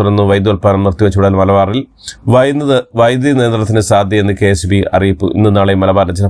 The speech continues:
ഭാഗങ്ങളിൽ അരമണിക്കൂർ നേരത്തെയാകാവും വൈദ്യുതി നിയന്ത്രണം ഉണ്ടാവുക. ഫ്രാൻസിസ് മാർപ്പാപ്പയുടെ സംസ്കാരം നടക്കുന്ന നാളെ ഇന്ത്യയിലും ഔദ്യോഗിക ദുഃഖാചരണം. ഇന്ത്യൻ സമയം ശനിയാഴ്ച ഉച്ചയ്ക്ക് ഒന്നരയ്ക്കാണ് സംസ്കാര ചടങ്ങുകൾ.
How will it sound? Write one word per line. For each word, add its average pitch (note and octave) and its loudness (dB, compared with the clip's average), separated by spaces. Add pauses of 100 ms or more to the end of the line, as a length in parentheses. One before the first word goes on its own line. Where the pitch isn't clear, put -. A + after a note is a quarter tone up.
ഭാഗങ്ങളിൽ G2 0 (100)
അരമണിക്കൂർ G2+ -2
നേരത്തെയാകാവും F#2+ 0 (220)
വൈദ്യുതി G2 0
നിയന്ത്രണം F2+ 0 (260)
ഉണ്ടാവുക. F2 0 (840)
ഫ്രാൻസിസ് D#3+ -2
മാർപ്പാപ്പയുടെ C#3 0
സംസ്കാരം A#2 0
നടക്കുന്ന A2 0
നാളെ G#2+ 2
ഇന്ത്യയിലും G#2 0 (100)
ഔദ്യോഗിക G#2+ 2
ദുഃഖാചരണം. G2 0
ഇന്ത്യൻ G#2 0
സമയം F#2+ 0
ശനിയാഴ്ച G2 0 (100)
ഉച്ചയ്ക്ക് G2 -2
ഒന്നരയ്ക്കാണ് G2 0
സംസ്കാര G2+ 0 (100)
ചടങ്ങുകൾ. F#2+ 0